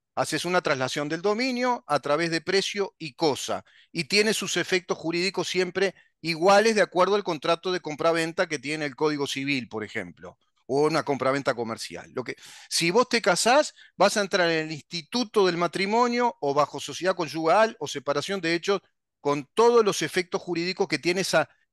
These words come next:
nueva situación jurídica en la que entraste y que siempre va a ser igual para vos y para todo el mundo a través del tiempo. Eso que te da una identidad y una tradición cultural. Es decir, hay una sociedad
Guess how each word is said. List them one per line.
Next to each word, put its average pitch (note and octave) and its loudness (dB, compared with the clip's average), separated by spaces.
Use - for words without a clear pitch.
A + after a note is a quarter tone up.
nueva G3+ 4
situación G3+ -2
jurídica G#3 0
en D#3 -2
la D3+ 4
que D#3 -6
entraste F3 0
y F#3 0
que G3+ 2
siempre B3 0
va A#3+ 2
a - 0
ser A3 -2
igual F3+ 0
para D#3 4
vos C4+ -2
y C#4 -6
para G3+ 0
todo G#3+ -2
el F#3 -6
mundo B3+ -4
a B3 0
través F3 -2
del D3 -12
tiempo. G2 -10
Eso F3+ -2
que F3+ -2
te D#3 0
da A#3+ 4
una G3 2
identidad E3+ 2
y G#3+ -6
una F3+ 0
tradición D#3 -2
cultural. D3+ 0
Es - -20
decir, C#3 -6
hay D#3+ 2
una F#3 0
sociedad G3 2